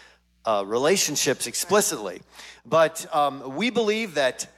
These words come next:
uh, as relationships are healthy, so are families and so are community. And, um, and so as we work through these next three weeks, our hope is, is that,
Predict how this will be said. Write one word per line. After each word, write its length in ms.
uh, 260
as 680
relationships 800
are 100
healthy, 600
so 540
are 300
families 760
and 120
so 280
are 120
community. 800
And, 420
um, 320
and 100
so 220
as 260
we 280
work 240
through 220
these 240
next 300
three 260
weeks, 320
our 220
hope 400
is, 300
is 160
that, 380